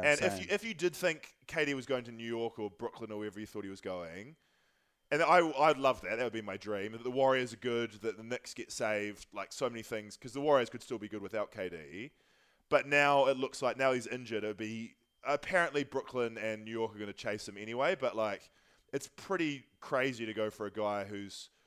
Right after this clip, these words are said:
Speaker 1: you know, coming on, th-, is he thirty-one years old? Is he that, is he that old? Surely not. But, like, a guy that's gonna need huge money and is coming off a very simi-, similar injury and might not be able to move. The,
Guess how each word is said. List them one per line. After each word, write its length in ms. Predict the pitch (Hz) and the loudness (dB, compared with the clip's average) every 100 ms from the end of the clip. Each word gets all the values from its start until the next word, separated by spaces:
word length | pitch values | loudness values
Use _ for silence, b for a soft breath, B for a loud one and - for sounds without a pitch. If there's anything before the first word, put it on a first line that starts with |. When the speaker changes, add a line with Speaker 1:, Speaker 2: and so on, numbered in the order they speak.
| _ _ | _ _
Speaker 1:
you 100 | 123 | -6
know, 280 | 107 95 110 - | -4 -2 -4 -6
coming 260 | - 123 | -8 -6
on, 140 | 117 107 | -4 -6
th-, 240 | - - _ - | -10 -20 _ -18
is 80 | |
he 60 | 123 | -16
thirty-one 420 | - 160 170 160 | -12 -10 -6 -8
years 200 | 160 156 143 | -8 -6 -2
old? 340 | 147 151 156 - - _ _ _ _ _ | 0 -2 -6 -14 -20 _ _ _ _ _
Is 60 | |
he 60 | - | -8
that, 140 | 175 - | -8 -6
is 80 | 175 | -12
he 60 | |
that 180 | 202 202 | -8 -8
old? 200 | 226 262 | -6 -10
Surely 300 | - - 151 | -10 -4 -4
not. 260 | 98 101 98 b b - | -2 -4 -4 b b 2
But, 120 | 143 | 8
like, 160 | 147 | 8
a 80 | 120 | 8
guy 200 | 139 139 | 8 8
that's 100 | 131 | 8
gonna 180 | 139 127 | 0 -6
need 200 | 123 120 | -6 -6
huge 580 | - - 170 156 139 110 | -8 -12 -8 -6 -8 -6
money 520 | 123 123 113 107 107 _ - | 0 0 0 -2 -6 _ -8
and 100 | 117 | -8
is 80 | - | -4
coming 240 | 135 117 | -6 -4
off 140 | 113 | -4
a 60 | 110 | -4
very 220 | 104 113 | -4 -4
simi-, 280 | 110 117 110 | -4 -8 -10
similar 320 | - 123 107 107 | -12 -10 -8 -6
injury 220 | 107 107 | -6 -6
and 100 | 104 | -4
might 160 | 107 | -4
not 140 | 107 101 | -4 -6
be 60 | |
able 80 | 104 101 | -6 -4
to 60 | |
move. 160 | 104 104 | -6 -8
The, 140 | 107 | -10